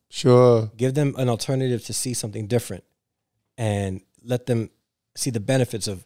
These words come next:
Speaker 2: choosing this path is gonna help you, because this is the alternative and this is where this is gonna lead you.
Speaker 1: Sure.
Speaker 2: You know, now you have a choice. And whenever you give,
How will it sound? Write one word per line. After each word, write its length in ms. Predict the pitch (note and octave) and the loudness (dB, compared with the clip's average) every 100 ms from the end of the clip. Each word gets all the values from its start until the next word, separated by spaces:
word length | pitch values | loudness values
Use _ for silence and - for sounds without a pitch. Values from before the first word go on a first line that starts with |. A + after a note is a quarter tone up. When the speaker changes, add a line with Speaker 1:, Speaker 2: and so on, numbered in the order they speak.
| _ | _
Speaker 2:
choosing 360 | - E3 C3+ | -2 0 2
this 140 | C#3+ D3+ | 0 0
path 360 | - B2+ A2 - | 0 0 0 -4
is 80 | |
gonna 200 | A#2 A2+ | -6 -4
help 260 | G2 A#2+ - | 0 -2 -2
you, 120 | F#2 | -12
because 640 | E2 F#2+ - D#3+ B2 - - _ - - _ _ | -16 -20 -4 0 0 -4 -10 _ -20 -20 _ _
this 260 | G2+ B2+ | -4 -4
is 60 | B2+ | -2
the 80 | A#2+ | -2
alternative 460 | A2+ G#2+ B2+ A#2+ G2+ | -2 -2 0 0 0
and 80 | |
this 140 | G#2 - | -4 -4
is 60 | |
where 100 | A2+ | -2
this 180 | G#2+ G2+ | -2 -4
is 20 | G#2 | -6
gonna 120 | G2 | -6
lead 300 | G2 B2 F#2+ | -2 -2 -4
you. 160 | D#2 - | -10 -8
Speaker 1:
Sure. 420 | - D#3+ C#3 C3 A#2 | 0 6 8 8 4
Speaker 2:
You 80 | F#2+ | 0
know, 60 | G#2 | -4
now 60 | |
you 100 | A#2 A2 | -2 -2
have 100 | F#2+ | -6
a 40 | |
choice. 380 | - E3 D3 - - - - - _ _ | -4 -2 -2 -6 -14 -20 -20 -20 _ _
And 300 | B2 A2 G2+ | -2 0 0
whenever 240 | G#2+ B2 D#3 | -2 -6 -6
you 100 | F#3+ | -6
give, 260 | D3 C#3 | -2 -4